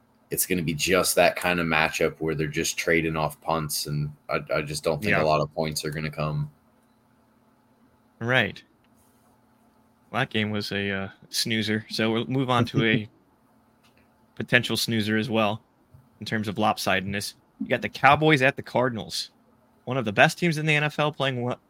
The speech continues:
Speaker 2: one of, if not the worst team in the N F L. Dallas is minus twelve and a half. They're favored by almost two touchdowns.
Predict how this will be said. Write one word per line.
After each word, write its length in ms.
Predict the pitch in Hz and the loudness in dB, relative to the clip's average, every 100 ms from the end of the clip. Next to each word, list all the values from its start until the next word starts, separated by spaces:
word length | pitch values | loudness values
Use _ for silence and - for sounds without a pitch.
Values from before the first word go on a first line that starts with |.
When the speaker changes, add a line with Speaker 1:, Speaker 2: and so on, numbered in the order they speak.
| _ _ _ | _ _ _
Speaker 2:
one 180 | 110 123 | -6 -4
of, 140 | 127 113 | -2 -4
if 140 | 117 | -6
not 240 | 110 117 104 | -4 -4 -2
the 160 | 110 127 | -2 0
worst 340 | 110 107 - | 0 -4 -6
team 160 | 110 104 | -8 -6
in 60 | |
the 100 | 101 | -6
N 80 | 95 | -6
F 140 | 90 - | -6 -8
L. 200 | - - _ _ _ _ _ _ | -10 -10 _ _ _ _ _ _
Dallas 340 | 113 131 139 | 2 4 2
is 120 | 110 120 | -2 -4
minus 360 | 110 120 110 | -2 -2 -2
twelve 300 | - - 123 | -6 -4 -2
and 80 | 127 | -2
a 40 | |
half. 380 | 107 92 69 - _ _ _ _ _ - | 0 -2 -2 -6 _ _ _ _ _ -12
They're 80 | 113 | -4
favored 260 | - 135 | 2 2
by 120 | 120 107 | 2 0
almost 280 | 113 104 | 0 -4
two 140 | - 131 | -6 -4
touchdowns. 680 | 113 113 - 92 87 101 | -4 -4 -4 -4 -6 -12